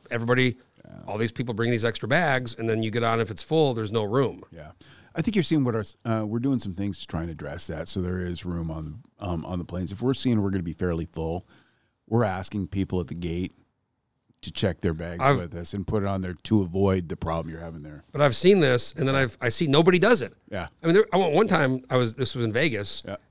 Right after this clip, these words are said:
Speaker 1: and they were doing this, and nobody, and I, this guy and his wife, they each had a big bag, and I said, "Hey, you guys can go, you know, check your bag. Um, mind your business." I said, "You know what? We, we're all flying on this thing.
Speaker 2: Right.
Speaker 1: It's free."
Speaker 2: Yep.
Speaker 1: I think you guys, some airlines do this. I think you should charge people to carry on.
Speaker 2: Carry on.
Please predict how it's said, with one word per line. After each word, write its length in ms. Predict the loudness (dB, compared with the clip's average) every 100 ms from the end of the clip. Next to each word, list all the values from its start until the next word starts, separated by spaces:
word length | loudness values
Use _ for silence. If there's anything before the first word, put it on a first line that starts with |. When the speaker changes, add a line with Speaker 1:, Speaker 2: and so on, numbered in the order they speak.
| -2
Speaker 1:
and 80 |
they 80 | 0
were 100 | 2
doing 200 | 2 2
this, 380 | 2 0 -2 -6 -4
and 180 | -2 2
nobody, 280 | 2 2 0
and 100 | 2
I, 80 | 0
this 180 | 0 -4
guy 300 | -2 0 2
and 160 | 2 2
his 120 | 0
wife, 120 | -2
they 100 | 0
each 160 | 0 0
had 100 | -2
a 40 |
big 160 | -2 -4
bag, 80 | -4
and 60 |
I 40 | -2
said, 180 | -2 -4 -10 _
"Hey, 100 | -2
you 60 | 2
guys 220 | 2 2
can 120 | 0
go, 220 | 0 0 -2
you 80 | -2
know, 100 | -2
check 180 | 0 -2
your 80 | 0
bag. 380 | 0 2 0 -4 -18 _ _ _
Um, 200 | -2 -2 -2
mind 300 | 4 6 6
your 100 | 6
business." 400 | 6 4 2 -4
I 60 | 0
said, 180 | 0 0 _ _ _ _ _
"You 60 | 4
know 100 | 8
what? 240 | 8 6 0
We, 120 | -6 0
we're 200 | 4 6
all 100 | 6
flying 340 | 4 6 6
on 60 | 6
this 180 | 2
thing. 120 | 0 0
Speaker 2:
Right. 160 | 0 -8 _ _ _ _ _ _ _
Speaker 1:
It's 160 | -4 -2
free." 460 | 4 4 4 0 -6 _
Speaker 2:
Yep. 160 | -4 0
Speaker 1:
I 140 | 2 4
think 160 | 2
you 80 | 0
guys, 420 | 4 4 4 4
some 160 | 2 4
airlines 360 | 4 4 2
do 100 | 0
this. 180 | 0 0
I 120 | 0 2
think 180 | 2
you 120 | 2 -2
should 180 | -2
charge 480 | 0 2 4 2 -2
people 400 | -2 -2 2 0
to 140 | 0 -2
carry 320 | 0 0 0
on. 220 | -4 -6
Speaker 2:
Carry 200 | -6 -6
on. 180 | -6